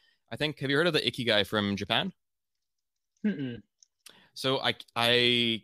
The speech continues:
Speaker 1: don't remember the exact specifics of it, but essentially you need money, you need to have something that you're passionate about, you need to do something that you love, and you need to serve your community. And if you can find all of this, you will live such an amazing life. And that's why, you
Speaker 2: Fulfilled.
Speaker 1: know,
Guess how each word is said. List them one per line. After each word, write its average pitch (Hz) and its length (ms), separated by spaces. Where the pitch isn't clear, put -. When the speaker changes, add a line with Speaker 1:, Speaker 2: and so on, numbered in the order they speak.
Speaker 1:
don't 143 120
remember 151 240
the 123 120
exact 110 360
specifics 107 460
of 98 100
it, 98 120
but 113 120
essentially 156 440
you 127 160
need 131 300
money, 110 440
you 104 220
need 117 260
to 113 100
have 104 180
something 107 260
that 101 100
you're 101 100
passionate 110 400
about, 104 200
you 104 80
need 104 140
to 104 40
do 110 100
something 104 280
that 95 100
you 98 100
love, 101 220
and 98 100
you 101 60
need 98 100
to - 60
serve 101 300
your 98 80
community. 98 480
And 117 100
if 120 120
you - 40
can 160 140
find 113 320
all 101 180
of 98 100
this, 101 240
you 110 60
will 107 200
live 113 260
such - 480
an 110 120
amazing 101 640
life. 95 500
And 107 220
that's 120 220
why, 117 220
you 110 120
Speaker 2:
Fulfilled. - 0
Speaker 1:
know, 98 280